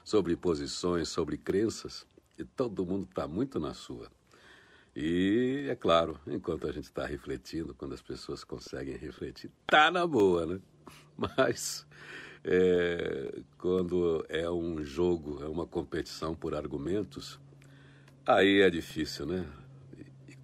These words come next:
com saberes, não tem disputa. A pior disputa que a gente tem é, vamos disputar quem tem mais diploma?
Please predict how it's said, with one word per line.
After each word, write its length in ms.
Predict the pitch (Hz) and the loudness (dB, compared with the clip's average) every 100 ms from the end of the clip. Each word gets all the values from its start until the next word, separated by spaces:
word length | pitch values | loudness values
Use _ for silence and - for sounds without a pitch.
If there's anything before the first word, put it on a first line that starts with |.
| - | -20
com 220 | - 123 123 | -2 0 0
saberes, 880 | - 67 65 87 85 71 - - - - - - - - _ _ 87 | -2 -4 -2 0 0 -4 -12 -14 -16 -20 -20 -20 -20 -20 _ _ -2
não 140 | 92 | -2
tem 240 | 90 98 | 2 0
disputa. 680 | 92 76 - - 69 - 67 - - - _ _ _ _ _ _ _ - - | 0 -6 -10 -8 -8 -8 -14 -14 -20 -20 _ _ _ _ _ _ _ -20 -20
A 220 | _ _ | _ _
pior 220 | 95 104 | 2 2
disputa 520 | 90 - - 98 87 | 2 -8 -4 -2 -2
que 100 | - | -4
a 40 | 76 | -6
gente 200 | 76 - | -6 -10
tem 320 | - 95 92 | -4 0 0
é, 40 | |
vamos 220 | 76 104 | -2 -4
disputar 440 | 95 - - - 92 | -6 -8 -10 -6 -6
quem 160 | 85 | -4
tem 120 | 78 - | -4 -4
mais 240 | - 73 | -4 -6
diploma? 580 | - - 185 165 135 | -8 -2 0 0 -4